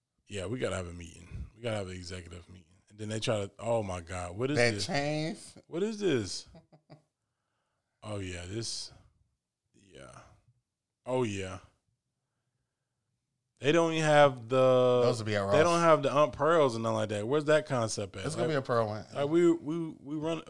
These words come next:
Speaker 1: I'm pretty sure it is, but that should have been, like, the first, if you trying to display the shoe,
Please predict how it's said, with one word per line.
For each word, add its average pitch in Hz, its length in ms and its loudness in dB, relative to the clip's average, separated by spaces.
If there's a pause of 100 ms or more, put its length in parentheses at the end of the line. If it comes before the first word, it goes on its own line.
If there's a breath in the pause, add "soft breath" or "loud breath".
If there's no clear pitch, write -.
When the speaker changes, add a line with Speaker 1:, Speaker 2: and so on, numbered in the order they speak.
(260)
Speaker 1:
I'm 120 200 -8
pretty 123 200 -2
sure 110 180 -4
it 107 80 -2
is, 127 160 4
but 104 80 -4
that 123 160 2
should 123 100 0
have 120 80 -6
been, 110 140 -6
like, 107 160 -6
the 101 80 -14
first, 120 320 -6
if 107 60 -10
you 120 180 -8
trying 117 300 -4
to 92 40 -20 (220)
display 113 340 -6
the 95 80 -12
shoe, 135 340 -4